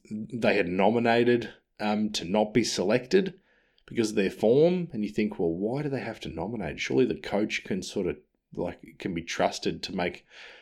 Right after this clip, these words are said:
the right selections when it comes to form and whatever." But then later in the week, Fagan was like, "No, no, no, it was actually suggested to them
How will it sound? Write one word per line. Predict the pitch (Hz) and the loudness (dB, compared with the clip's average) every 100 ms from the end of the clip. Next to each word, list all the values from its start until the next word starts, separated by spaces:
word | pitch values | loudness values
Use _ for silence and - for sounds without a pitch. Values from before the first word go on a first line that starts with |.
| _ | _
the | - 87 | -4 -2
right | 90 - | -2 -4
selections | - 87 92 - 101 85 | -4 -2 -2 -2 -6 -6
when | 85 | -8
it | |
comes | - 95 | -6 -6
to | 85 | -8
form | - 95 98 | -4 -2 0
and | 98 | -2
whatever." | 101 104 101 | -2 0 0
But | 98 87 | -2 -2
then | 90 85 90 | -2 0 2
later | 117 120 117 | 4 4 4
in | |
the | 113 | 4
week, | 107 110 107 | 4 2 0
Fagan | - 92 95 95 | -4 -2 -2 -4
was | 95 - | -4 -2
like, | 82 | -2
"No, | - 95 | 0 0
no, | 90 | 0
no, | 90 90 92 | 0 2 0
it | 92 | 0
was | 90 | 0
actually | 87 - 101 85 87 - - - - _ _ - - | 0 -2 -2 -2 -2 -8 -20 -20 -20 _ _ -20 -8
suggested | - 98 104 92 85 78 | -4 0 0 0 -4 -4
to | 87 | 2
them | 107 127 131 127 110 | 6 6 4 0 -2